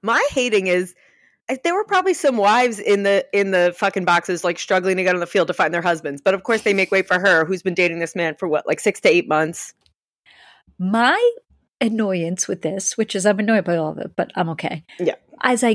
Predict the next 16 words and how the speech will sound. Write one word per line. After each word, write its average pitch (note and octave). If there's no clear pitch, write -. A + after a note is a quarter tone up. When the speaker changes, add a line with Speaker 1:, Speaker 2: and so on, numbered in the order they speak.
Speaker 2:
go B3
on F#4+
Instagram A3
after, G3
and F3+
every D#4
every D#4
news G#3+
outlet, E3
everything C4+
I B3
follow F#3
Speaker 1:
Yeah. E3+
Speaker 2:
is -
posting A3
pictures, F#3+